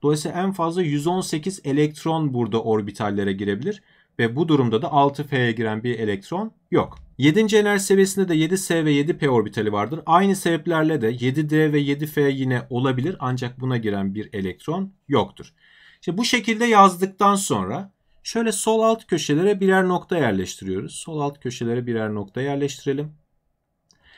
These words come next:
Daha sonra bu noktalara kırk beş derecelik açılarla oklar gönderiyoruz. Şöyle yukarıdan kırk beş derecelik açıyla bir ok gönderdim. Daha sonra diğer noktaya gönderiyorum.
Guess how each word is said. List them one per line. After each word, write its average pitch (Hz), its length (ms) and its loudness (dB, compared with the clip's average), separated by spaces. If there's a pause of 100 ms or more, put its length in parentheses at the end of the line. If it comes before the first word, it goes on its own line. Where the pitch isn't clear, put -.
(260)
Daha 226 200 2
sonra 151 340 0
bu 214 120 -4
noktalara 147 720 0
kırk 196 340 -2
beş 226 300 -2
derecelik 117 540 0
açılarla 180 480 -2
oklar 156 520 4
gönderiyoruz. 85 760 -6 (200)
Şöyle 180 220 -8
yukarıdan 165 520 0
kırk - 240 -12
beş 151 240 -6
derecelik 107 380 -4
açıyla 151 280 -6
bir 151 80 2
ok 127 260 2
gönderdim. 90 520 -6 (340)
Daha 180 160 6
sonra 185 260 2
diğer 175 280 8
noktaya 131 380 2
gönderiyorum. 85 640 -4